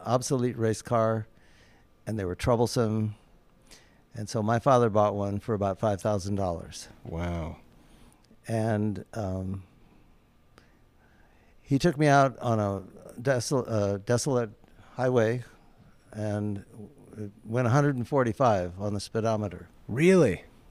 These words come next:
Speaker 1: That's what the speedometer said.
Speaker 2: Right. <laughs>
Speaker 1: I was about, um, nine or ten years old, and I was just thrilled.
Speaker 2: Yeah.
Speaker 1: So we got home, and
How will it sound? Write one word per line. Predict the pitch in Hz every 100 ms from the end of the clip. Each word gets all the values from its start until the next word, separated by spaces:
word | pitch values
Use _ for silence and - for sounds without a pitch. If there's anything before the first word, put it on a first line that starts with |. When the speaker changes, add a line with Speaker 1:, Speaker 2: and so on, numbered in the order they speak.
| - - _ - -
Speaker 1:
That's | 143 180
what | 202 -
the | 135
speedometer | - 143 123 113 107 98
said. | 92 95 82 -
Speaker 2:
Right. | 143 139 127 120 - - - - -
<laughs> | - - - _ -
Speaker 1:
I | 160
was | 165 156
about, | 156 135 123 110 107 _ -
um, | 135 135 127 123 117 117 110 - - _ _ _ _ - _ _ _ _ - - -
nine | 113 - 127 139 131
or | 113
ten | 127 113
years | 110 95
old, | 98 95 101 104 _ - _ _ _ - _
and | 139
I | 170
was | 123
just | 104 87 -
thrilled. | 90 - 104 98 92 90 - -
Speaker 2:
Yeah. | 87 120 120 -
Speaker 1:
So | - 110
we | 110
got | 131 131
home, | 131 131 131 135
and | 127 110 104